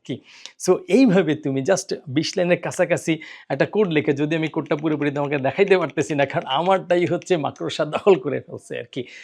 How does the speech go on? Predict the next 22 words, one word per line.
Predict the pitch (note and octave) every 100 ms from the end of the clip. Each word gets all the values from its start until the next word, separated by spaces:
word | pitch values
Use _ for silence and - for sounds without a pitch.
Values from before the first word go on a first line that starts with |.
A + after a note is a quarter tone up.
| - -
but | D#3 C#3
মোটামুটি | F3 G#3 A#3+ A3+
বিশ | F3+ D#3+ F#3 - D#3
লাইন | C#3+ C#3+
করে | E3
মজার | C#3 B2 D#3+ G#3+ A#3 G3+
একটা | F3 -
প্রজেক্ট | C3+ - B2 B2+ -
করতে | G2 - C#3
পারছো। | C3+ B2 - B2+ - - _
এবং | F3+ G3 G#3
কাউকে | F#3 F3 G#3
প্র্যাঙ্ক | - G3 G3 G3
করার | F3+ D3 C3
জন্য | B2+ D3+ G3+
বা | B3+
ফান | D#4+ - D#4 C#4+
করার | G3+ D#3+ C#3
জন্য | F3 E3+ G3 G3+ E3
যদি | E3 F#3+
এটা | F#3
করো, | - B3 E3+